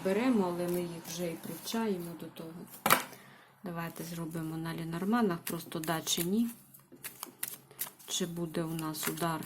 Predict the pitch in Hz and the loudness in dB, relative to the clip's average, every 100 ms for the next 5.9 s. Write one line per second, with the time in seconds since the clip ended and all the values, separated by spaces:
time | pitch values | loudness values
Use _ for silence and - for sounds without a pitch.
0 | - - - - - - - 170 165 160 | -4 -8 -10 -10 -10 -14 -4 -2 0 0
1 | 156 156 156 165 196 190 170 165 165 - | 0 0 2 4 6 4 0 -4 -8 -14
2 | - - - - - - - - - - | -18 -18 -16 -16 -14 -14 -14 -16 -16 -16
3 | - - - - - - - - - - | -16 -16 -16 -16 -16 -14 -12 -12 -12 -10
4 | 175 175 - 175 170 170 165 170 - - | -2 -2 2 0 2 0 0 -2 -4 -2
5 | 170 170 170 - 170 165 156 156 156 | 2 4 4 2 2 2 2 2 -2